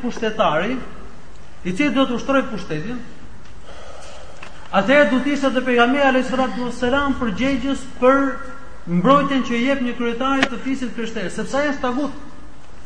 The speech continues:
Ai u udhëheq me ligjet të cilat bien ndesh me ligjet e fesë islame. Dhe do të kemi parasysh diçka. Nëse pejgamberi nuk do ta mbronte, ai nuk do kishte mundësi ta ushtronte këtë pushtet. Absolutisht.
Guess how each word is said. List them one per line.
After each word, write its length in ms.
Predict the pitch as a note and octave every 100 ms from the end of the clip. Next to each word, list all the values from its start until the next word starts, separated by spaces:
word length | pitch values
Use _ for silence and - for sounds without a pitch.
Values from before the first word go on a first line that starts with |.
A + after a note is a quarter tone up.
| - - -
Ai 160 | A#3+ D4+
u 80 | C4+
udhëheq 260 | B3 C#4+
me 80 | C4 A#3
ligjet 340 | D4 B3+ C4
të 80 | -
cilat 240 | C#4+ C4 F#3+
bien 240 | C#4 C4
ndesh 180 | A3+ D4
me 80 | B3+
ligjet 220 | C4+ C4+
e 80 | B3
fesë 240 | C4 A#3+
islame. 400 | - C#4 C4 D#3+ - - - -
Dhe 80 | D#3
do 240 | G#3+ C4 B3+
të 60 |
kemi 160 | D4+ C#4
parasysh 320 | C4+ C4+ A3+
diçka. 300 | A3+ - C4 G3+ - - -
Nëse 160 | G3+ B3+
pejgamberi 380 | C4 C4 D4 D4
nuk 140 | C#4 A#3+
do 80 | D4
ta 140 | C4+
mbronte, 460 | G#3 A3 G3+ C4+ D4 - - - - - -
ai 140 | B3
nuk 140 | C#4 A#3
do 80 | C4
kishte 160 | C#4
mundësi 300 | C#4 C4 D4
ta 60 | C4+
ushtronte 380 | A3 C4 B3 A3
këtë 100 | G#3
pushtet. 300 | F#3 - A#2 - - - - - - - - - B3
Absolutisht. 560 | - D4+ E4 D4+ -